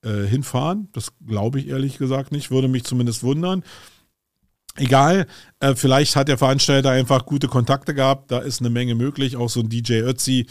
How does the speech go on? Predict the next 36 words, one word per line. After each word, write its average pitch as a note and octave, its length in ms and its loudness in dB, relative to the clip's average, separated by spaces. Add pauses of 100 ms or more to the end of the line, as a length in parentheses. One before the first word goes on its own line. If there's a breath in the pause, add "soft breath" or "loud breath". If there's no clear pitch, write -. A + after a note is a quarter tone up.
(180 loud breath)
scheint B2 300 -2
ein B2 80 -6
guter A#2+ 240 0
Bekannter B2 500 -2
von A#2 160 -2
dem A2 140 0
Veranstalter B2 560 -2
gewesen A#2+ 400 -2
zu A#2 160 -6
sein. A#2 320 -2 (480 loud breath)
Und, A#2+ 320 2
äh, A2+ 160 0
deswegen A2+ 580 -4
geht D3+ 240 2
da F3 120 2
vielleicht E3 480 0
was. E3 280 0
Also B2 220 -2
Grüße C3 280 0
gehen C3 180 2
auch B2 100 2
nochmal A#2+ 280 2
raus A#2+ 260 -2
an A#2+ 80 0
den A2 160 0
Daniel, C#3 420 0
der B2+ 100 2
da A#2 140 0
wirklich B2 340 -6
einen A2+ 140 -2
guten B2 240 -4
Job B2 220 -2
gemacht B2+ 380 -4
hat. A#2+ 200 -4 (340 loud breath)
Daniel A2 380 0
Stock. - 360 -4